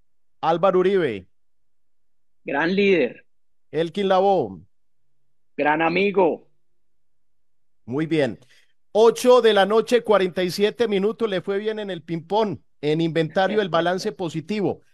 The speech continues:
Speaker 1: ¿Algo final que quiera decir, que quiera anotar, que no le hayamos preguntado?
Speaker 2: No, Elkin, definitivamente hacer un balance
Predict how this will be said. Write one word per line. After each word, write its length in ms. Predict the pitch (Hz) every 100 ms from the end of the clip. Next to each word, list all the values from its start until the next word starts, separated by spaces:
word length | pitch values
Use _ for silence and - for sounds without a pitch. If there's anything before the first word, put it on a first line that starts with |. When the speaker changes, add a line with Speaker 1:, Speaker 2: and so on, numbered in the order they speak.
| _ _
Speaker 1:
¿Algo 440 | 208 233 254 240 262
final 600 | 262 214 208 247 240 180
que 220 | 208 190
quiera 320 | - 220 233
decir, 600 | 226 190 - 233 240 220
que 220 | - 190
quiera 280 | - 214 226
anotar, 460 | 220 208 - 214 220
que 140 | 233
no 100 | 226
le 120 | 220
hayamos 340 | 226 214 214 -
preguntado? 640 | 190 180 180 202 147 95 _ _ _ _ _ _ _ _ _ _ _ _
Speaker 2:
No, 160 | 131 151
Elkin, 340 | 175 180 151
definitivamente 1200 | 135 135 151 147 139 143 185 202 202 190 196 190 185
hacer 280 | 170 180
un 160 | 180 185
balance 720 | 185 175 175 170 170 170 165